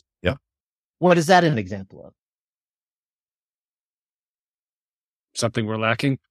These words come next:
Speaker 1: Yeah.
Speaker 2: A, a, a, a solution to a problem. Like
Speaker 3: Okay,
Speaker 2: something
Speaker 3: yeah.
Speaker 2: different. Yeah. Yeah. Okay.
Speaker 1: Yeah.
Speaker 2: So you, that's called chunking up, right? So you can
Speaker 1: Oh, I
Speaker 2: drill
Speaker 1: see.
Speaker 2: down and you can chunk up.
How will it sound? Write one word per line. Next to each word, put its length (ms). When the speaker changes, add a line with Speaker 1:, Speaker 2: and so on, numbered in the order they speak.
Speaker 1:
Yeah. 300
Speaker 2:
A, 120
a, 360
a, 520
a 80
solution 580
to 180
a 60
problem. 580
Like 180
Speaker 3:
Okay, 120
Speaker 2:
something 200
Speaker 3:
yeah. 80
Speaker 2:
different. 280
Yeah. 180
Yeah. 240
Okay. 220
Speaker 1:
Yeah. 140
Speaker 2:
So 140
you, 280
that's 260
called 300
chunking 480
up, 320
right? 360
So 100
you 160
can 100
Speaker 1:
Oh, 40
I 40
Speaker 2:
drill 240
Speaker 1:
see. 80
Speaker 2:
down 420
and 120
you 100
can 160
chunk 320
up. 200